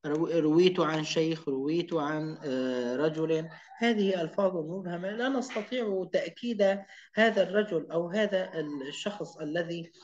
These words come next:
يعني، آه، أبهمه الراوي. مثال الأول ما روينا عن عبد الرزاق، عبد الرز-، عبد الرزاق في مصنفه، طبعًا عبد الرزاق صاحب المصنف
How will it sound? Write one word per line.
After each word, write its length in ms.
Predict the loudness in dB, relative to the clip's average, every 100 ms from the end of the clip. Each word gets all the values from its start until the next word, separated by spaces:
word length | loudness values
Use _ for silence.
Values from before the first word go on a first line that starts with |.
| -20 -8
يعني، 260 | -4 -2 -2
آه، 1300 | -4 -4 -2 -2 -4 -6 -6 -6 -6 -6 -6 -6 -4
أبهمه 540 | -4 -2 -2 0 -2 -4
الراوي. 500 | 0 2 2 0 -6 -20 -20 -20 -20 -20 -20 -20 _ _ _ 0
مثال 320 | 6 8 10
الأول 640 | 10 8 6 8 8 6
ما 160 | 4 4
روينا 440 | 4 4 2 4
عن 180 | 4 4
عبد 260 | 0 -2 -2
الرزاق، 680 | 0 0 2 2 2 0
عبد 200 | -4 -2
الرز-، 260 | -2 -2 -2
عبد 260 | -4 -2
الرزاق 440 | -2 -2 0 -2 0
في 140 | -2
مصنفه، 800 | -2 -4 -4 -2 -2 -4 -6 -6
طبعًا 360 | -6 -6 -6 -6
عبد 180 | -8 -8
الرزاق 380 | -8 -6 -6 -4
صاحب 380 | -6 -6 -6
المصنف 600 | -8 -10 -6 -2 -2 -2